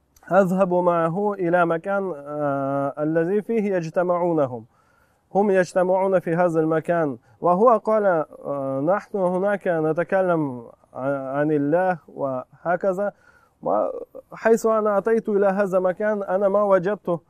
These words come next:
آه، ما، ما قال لي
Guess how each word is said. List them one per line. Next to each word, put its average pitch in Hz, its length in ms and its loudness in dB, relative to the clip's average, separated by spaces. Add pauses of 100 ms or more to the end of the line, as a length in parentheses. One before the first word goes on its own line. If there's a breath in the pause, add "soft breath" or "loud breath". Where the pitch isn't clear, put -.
(520)
آه، 143 340 0
ما، 165 680 0
ما 185 260 0
قال 185 480 2 (240)
لي 175 280 -2